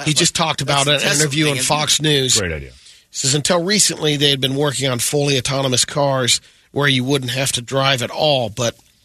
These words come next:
Speaker 1: they've abandoned that for now. Instead, they're working on something they call eyes off the road features."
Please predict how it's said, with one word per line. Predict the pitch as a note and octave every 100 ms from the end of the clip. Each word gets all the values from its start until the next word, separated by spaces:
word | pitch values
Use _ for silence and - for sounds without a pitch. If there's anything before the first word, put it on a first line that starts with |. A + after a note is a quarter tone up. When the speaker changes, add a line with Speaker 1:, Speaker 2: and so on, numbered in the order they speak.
| _ - _
Speaker 1:
they've | - C3+
abandoned | B2 A#2+ C#3+ D3 C#3 C3
that | C#3+ D3
for | -
now. | C3+ B2+ B2+
Instead, | B2 - D3 C3+
they're | C3
working | C3+ B2 C3+
on | B2
something | C#3 B2 C3
they | B2
call | - C3 B2+ -
eyes | D3 C#3 C3+
off | C3+ C3
the | - A#2+
road | B2+ C#3 B2+
features." | - A2 - D#2+ -